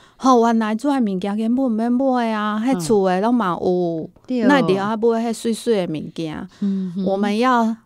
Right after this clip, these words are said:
Speaker 1: 惜物啊。
Speaker 2: 这吼，
Speaker 1: 对。
Speaker 2: 真的，伊就已经讲，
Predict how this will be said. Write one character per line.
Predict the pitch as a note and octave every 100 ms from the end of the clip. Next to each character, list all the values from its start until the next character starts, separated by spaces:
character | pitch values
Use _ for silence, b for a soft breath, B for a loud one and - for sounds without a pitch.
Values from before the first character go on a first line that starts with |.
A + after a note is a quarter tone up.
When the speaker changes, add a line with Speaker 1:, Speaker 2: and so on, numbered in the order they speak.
| _
Speaker 1:
惜 | - - G3 G3+
物 | B3+ A#3 G3+
啊。 | F#3 F3+ F#3 G3+ _ b b - _ _ b b b b b
Speaker 2:
这 | - G#3
吼， | F#3+ F3
Speaker 1:
对。 | F3 - _ -
Speaker 2:
真 | A3+ A3+
的， | F#3+ E3
伊 | G#3
就 | F3+
已 | E3+ G#3
经 | F#3+ D#3+
讲， | F3